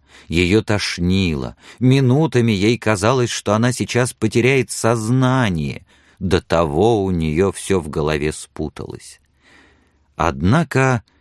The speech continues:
она не могла оторваться от этих рассказов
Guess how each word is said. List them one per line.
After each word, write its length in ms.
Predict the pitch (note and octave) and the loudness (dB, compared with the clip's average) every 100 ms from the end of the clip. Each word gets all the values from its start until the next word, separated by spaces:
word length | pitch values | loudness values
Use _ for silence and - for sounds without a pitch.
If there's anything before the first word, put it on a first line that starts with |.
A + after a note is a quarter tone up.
| _ - | _ -2
она 380 | G#2+ A#2 B2 | 2 4 4
не 200 | B2 A2+ | 2 2
могла 680 | B2+ C3 A#2 G2 F#2+ F#2 D#2+ | 2 0 -2 -2 0 2 0
оторваться 720 | C#2+ D#2+ E2 D#2 E2+ - - D#2 | -2 -2 0 2 0 0 -2 -2
от 120 | - | -2
этих 340 | D#2+ D2+ - | -4 -4 -6
рассказов 800 | C#2+ C#2 - - A2 G2 C#2+ - | -6 -6 -6 0 0 0 -4 -12